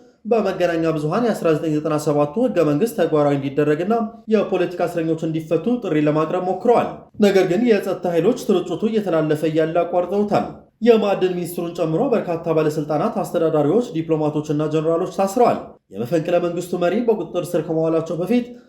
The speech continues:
ራሳቸውን አጥፍተዋል። በናይጄሪያ ዲፕሎማት የነበሩ ዘራ ስላሴ ሽከር ስራቸውን ትተው በዩናይትድ ኪንግደም ጥገኝነት ጠየቁ።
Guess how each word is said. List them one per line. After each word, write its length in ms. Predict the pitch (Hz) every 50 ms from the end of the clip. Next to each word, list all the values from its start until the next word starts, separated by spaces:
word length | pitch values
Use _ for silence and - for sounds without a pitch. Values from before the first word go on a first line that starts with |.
| _ _ -
ራሳቸውን 520 | 240 233 - - 131 - - - 156 156
አጥፍተዋል። 480 | 160 175 - - 214 247 233 170 113 95 - 80 - - _
በናይጄሪያ 520 | _ - - 120 147 147 147 165 165 185 233 254
ዲፕሎማት 460 | 214 208 208 - 190 175 175 170 160 165
የነበሩ 340 | 165 160 165 151 156 175 247 254
ዘራ 160 | 202 190 175 175 160
ስላሴ 340 | 165 160 160 160 156 151 165 156
ሽከር 300 | 156 170 - 226 233 233 233 - - - - _ _
ስራቸውን 540 | - 285 247 214 175 - - 180 175 160 156
ትተው 260 | 170 160 165 180 214 240
በዩናይትድ 540 | 208 202 185 170 160 160 156 151 - 151 -
ኪንግደም 380 | - 160 156 160 165 214 262 254
ጥገኝነት 520 | 254 220 156 135 127 120 131 156 170 165 170
ጠየቁ። 300 | 180 190 202 226 226 226